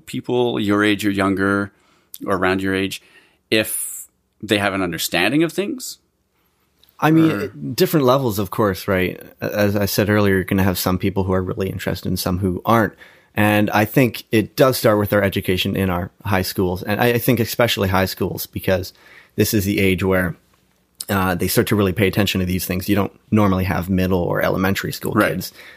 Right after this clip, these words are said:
Speaker 2: of course, paying attention to provincial <laughs> politics or any sort of it. Um, so, uh, and it, it's, it is hard 'cause you have to have a balance when you're teaching about politics in school to make it non-bias,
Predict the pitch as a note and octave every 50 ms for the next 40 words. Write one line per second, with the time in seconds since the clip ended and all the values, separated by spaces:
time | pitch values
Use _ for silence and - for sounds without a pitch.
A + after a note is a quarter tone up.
0 | _ - G#2 - G#2 - - - G2+ F#2 F2 E2 - F2+ F2 - E2 D#2 D#2+ E2
1 | - - _ _ _ _ - - F2 G#2+ G#2 - - F2+ - - A2 A2 A#2+ A2
2 | - - - - - - - F#2+ G#2 G#2+ - - F2 - F2+ F2+ - - A2 A2
3 | G#2+ F#2+ F2 - - _ - - - - - - _ _ - - G#2+ A2 A2 A2
4 | A2 A2+ A2 A2 - - - - C3+ B2 B2 B2 B2 B2 B2 B2 - _ _ _
5 | _ _ _ _ - A#2 A#2+ - - - _ _ _ _ - - C#3 C#3 C#3 C#3+
6 | - F3+ E3 - - - E3+ E3+ G3 E3+ - D#3 D3 B2+ A2 A#2+ G2+ A#2 B2+ C#3+
7 | D3+ - - C#3 A#2 A2+ G2+ G#2 G#2+ G#2+ A2+ A2+ - A2+ G#2 G2 G2 - - -
8 | A2 - - A2+ G#2 G2+ - G#2+ - G#2 A2+ - - B2+ B2+ C3 B2+ C#3+ C3 -
9 | - C3 - - - C3 B2+ A#2+ - - _ _ _ - - A#2+ A#2+ - C3 A#2
10 | A2 A2+ A2 G#2 G2 F#2 F#2 F#2+ G#2 A#2 C3 D3 - - -